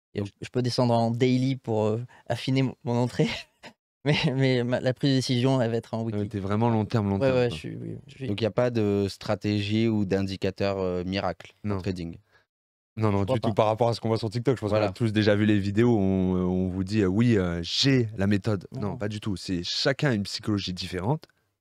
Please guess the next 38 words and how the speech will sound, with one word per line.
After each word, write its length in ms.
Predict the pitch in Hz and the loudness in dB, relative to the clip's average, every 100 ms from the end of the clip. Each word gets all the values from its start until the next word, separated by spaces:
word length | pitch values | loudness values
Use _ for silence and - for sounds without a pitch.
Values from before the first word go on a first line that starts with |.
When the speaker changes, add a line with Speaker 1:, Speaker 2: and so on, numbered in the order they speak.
| 101 | -8
Speaker 3:
Donc, 100 | 98 | -4
chacun 320 | 131 127 143 | -4 -4 -4
a 40 | |
une 100 | 101 | -4
stratégie 500 | - - 104 95 92 | -6 -10 -10 -10 -10
différente. 440 | 87 - 87 123 - - - | -12 -12 -10 -10 -10 -18 -10
Il 40 | 92 | -2
y 20 | |
en 20 | |
a 80 | 113 | -2
qui 140 | - | -2
vont 100 | 92 | -6
être 80 | 90 | -6
des 100 | 82 | -8
scalpers, 600 | 82 - 87 - 139 143 | -12 -10 -10 -4 -2 -2
d'autres, 200 | 101 90 - _ _ _ _ | -8 -16 -20 _ _ _ _
comme 140 | 92 | -18
toi, 240 | - 123 117 | -2 0 0
qui 140 | - | -4
vont 100 | 87 | -12
Speaker 1:
Mm. 80 | 85 | -10
Speaker 3:
plus 260 | - 110 98 | -8 -6 -4
analyser 440 | 92 92 92 98 | -4 -6 -8 -8
un 40 | |
weekly, 460 | 90 95 90 - 104 | -8 -10 -12 -10 -10
daily. 380 | 78 80 113 147 - - - _ _ _ _ | -8 -6 -4 -4 -6 -20 -20 _ _ _ _
Voilà, 160 | - 69 | -10 -10
c'est, 300 | - - 82 | -10 -10 -10
ça 240 | 82 85 | -8 -6
varie 320 | 82 85 95 95 | -4 -6 -6 -10
en 60 | |
fonction 300 | 80 87 - | -12 -16 -12
vraiment 200 | 85 92 | -10 -10
de 60 | 90 | -10
la 60 | |
Speaker 2:
Mm. 20 | 80 | -10
Speaker 3:
personne, 360 | 90 92 82 | -10 -12 -12
quoi. 160 | - | -16